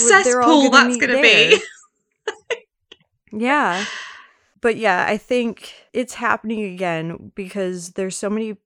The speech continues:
Speaker 1: crappy things that are happening right now with school shootings and,
Speaker 2: Oh,
Speaker 1: uh,
Speaker 2: yeah.
Speaker 1: police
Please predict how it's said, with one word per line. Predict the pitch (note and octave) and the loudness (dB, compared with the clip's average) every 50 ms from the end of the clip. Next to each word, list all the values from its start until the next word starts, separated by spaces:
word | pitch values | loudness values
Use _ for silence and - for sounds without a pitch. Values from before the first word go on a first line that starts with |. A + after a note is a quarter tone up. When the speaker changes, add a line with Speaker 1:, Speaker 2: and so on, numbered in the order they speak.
| _ _ _ _ _ _ _ _ | _ _ _ _ _ _ _ _
Speaker 1:
crappy | - - A#3 G#3 G3+ G#3 - A#3 G#3 | -10 -6 -4 -4 -4 -4 -8 -12 -14
things | _ - G#3+ G3+ G3+ - | _ -8 -6 -6 -6 -6
that | - F#3+ F3+ | -6 -8 -8
are | F3+ F3+ | -8 -8
happening | F3+ F#3 F#3 F#3 F#3 - G3 F#3+ F#3 F3+ | -6 -6 -6 -6 -6 -8 -8 -8 -8 -8
right | F3+ F3+ F3 - | -10 -10 -10 -10
now | F3+ F3 F3 F3 E3+ E3+ E3+ | -10 -8 -8 -6 -6 -6 -8
with | E3+ E3 D#3+ D#3+ D#3+ _ _ _ _ _ _ _ _ _ _ | -8 -8 -8 -10 -12 _ _ _ _ _ _ _ _ _ _
school | - - - - G3 F#3 F3+ | -20 -20 -12 -8 -6 -6 -6
shootings | E3+ - - G#3+ G#3+ G3+ G#3 G3 F#3+ F#3+ F#3 F3+ F3+ F3+ F3+ - - - - - | -8 -10 -10 -10 -6 -4 -4 -2 -2 -4 -6 -6 -8 -10 -12 -12 -14 -18 -16 -12
and, | - D#3+ D#3 D#3 D#3 D#3 D#3 | -12 -10 -10 -10 -12 -10 -10
Speaker 2:
Oh, | D#3 D#3 G3 G3 F#3+ E3+ D#3+ C3+ A2 - - | -8 -6 -6 -6 -8 -8 -10 -12 -14 -14 -12
Speaker 1:
uh, | G#2 D#3+ - A3+ | -12 -10 -8 -8
Speaker 2:
yeah. | A3 A3 - A3+ A3+ A#3 G#3 | -8 -8 -10 -10 -12 -12 -10
Speaker 1:
police | G3+ F#3+ F3 F#3 G3 G3 F#3+ F#3 - - - - - | -10 -10 -10 -10 -10 -10 -10 -12 -12 -12 -12 -14 -18